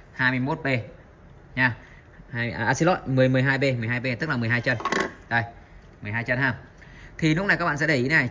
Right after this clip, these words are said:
trong hệ thống Matki để hoạt động được thì dĩ nhiên Matki phải có nguồn thường trực, tức là từ nguồn bình ắc quy vào chân số mười hai.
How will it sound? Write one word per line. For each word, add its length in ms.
trong 200
hệ 80
thống 140
Matki 360
để 100
hoạt 140
động 140
được 240
thì 140
dĩ 140
nhiên 240
Matki 400
phải 100
có 120
nguồn 260
thường 220
trực, 320
tức 140
là 60
từ 180
nguồn 180
bình 100
ắc 120
quy 140
vào 120
chân 180
số 680
mười 180
hai. 220